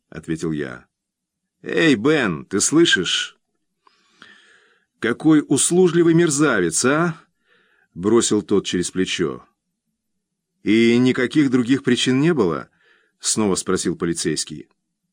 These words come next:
«Но ведь загнанных лошадей пристреливают,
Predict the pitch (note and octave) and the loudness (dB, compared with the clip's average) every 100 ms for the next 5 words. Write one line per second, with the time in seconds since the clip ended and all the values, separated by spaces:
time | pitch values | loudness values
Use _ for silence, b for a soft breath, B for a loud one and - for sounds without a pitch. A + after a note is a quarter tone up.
0 | _ _ _ _ _ _ _ _ _ _ | _ _ _ _ _ _ _ _ _ _
1 | _ _ _ _ _ _ _ _ _ E2 | _ _ _ _ _ _ _ _ _ -4
2 | G2 A2+ A2 F#2+ - - - _ _ _ | 0 2 2 0 -6 -10 -18 _ _ _
3 | _ _ _ _ _ D#2 D#2+ A2 A2 G2+ | _ _ _ _ _ -10 -4 -4 -2 -2
4 | G2 F#2 - F#2+ G2 E2 G#2 G2+ F#2 _ | -2 -2 -2 -4 -4 -2 -2 -2 -6 _
5 | _ _ _ _ _ - G#2 - B2+ C#3 | _ _ _ _ _ -6 -4 -2 0 0
6 | F2+ C#2 - - | -2 -4 -10 -20